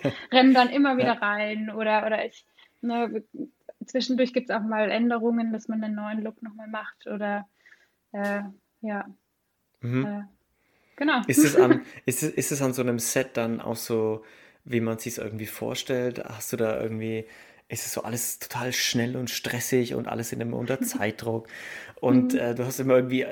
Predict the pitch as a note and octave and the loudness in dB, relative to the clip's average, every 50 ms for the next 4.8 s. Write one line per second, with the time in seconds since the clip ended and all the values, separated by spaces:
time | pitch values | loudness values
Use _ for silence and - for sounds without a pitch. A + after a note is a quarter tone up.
0 | - - - - - C3 C3 B2 A#2+ A#2+ B2+ B2+ B2+ - - B2 A#2+ A#2 - A#2+ | -10 -10 -10 -6 -4 -4 -2 0 0 0 2 0 -2 -2 0 -2 -2 -2 -2 -8
1 | A2+ A#2+ A2+ - - - A#2+ - - - - - - - A2+ A2 A2 A2 A2+ A2+ | -6 -6 -6 -6 -2 -2 -2 -4 -4 -12 -12 -10 -4 -2 0 0 2 2 2 4
2 | A2+ A2+ A#2 B2 B2 A#2 - A#2 G#2+ A2 A#2 A2+ A#2+ A#2 - - - B2 B2 A#2+ | 2 2 0 -2 -10 -8 -6 -6 -6 -4 -4 -4 -4 -6 -6 -4 -2 -2 -2 -2
3 | - - B2 A#2 A2 G#2 G#2 A2+ A2 A2+ A2+ - - A#2+ A#2 A#2+ B2+ A#2+ A2 A2 | -2 -4 -4 -6 -6 -8 -10 -10 -10 -10 -8 -6 -4 -2 0 0 0 -2 -2 -2
4 | A2+ A#2 A#2 A#2 - - A#2 A2+ B3 A#3+ A#3+ A#3+ A#3+ B3 C4 | -2 -4 -4 -6 -6 -4 -2 0 0 2 2 2 0 0 -2